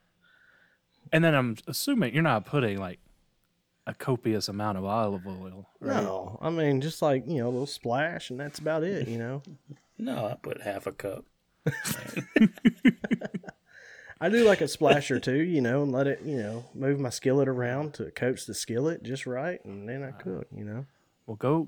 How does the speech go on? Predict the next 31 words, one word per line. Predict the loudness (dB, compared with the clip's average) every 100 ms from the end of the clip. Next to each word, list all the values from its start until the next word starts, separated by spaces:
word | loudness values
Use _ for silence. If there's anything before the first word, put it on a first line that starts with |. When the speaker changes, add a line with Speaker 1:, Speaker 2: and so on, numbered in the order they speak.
| -2
Speaker 1:
go | 0 2 2
in | 2
the | 0
kitchen, | -2 -4 -4 -6
take | -4 -4 -2
you |
a | -2
swig, | -2 -2 -4 -6 -12 _ -14
and | -12 -6
Speaker 2:
Oh, | -4
no, | 0
Speaker 1:
let | 2
Speaker 2:
I | 2
Speaker 1:
us | 2
Speaker 2:
don't |
Speaker 1:
know. | 2 2
Speaker 2:
like | 2
olives, | 2 0 0 -4 -12 -16 _ -20 _
so | 2 2 0 -6 _ _ _ _ _ _ _
Speaker 1:
<laughs> | -10 -10 -10 -16 -20 _ _
Speaker 2:
I | -8
don't | -4
wanna | -2 0
Speaker 1:
For | 2
Speaker 2:
drink | 2
the | 2
Speaker 1:
science. | 0 0
Speaker 2:
oil | -2
straight. | -4 -4 -2 -4 -4 -6 -4
<laughs> |
Speaker 1:
Oh. | -6 -4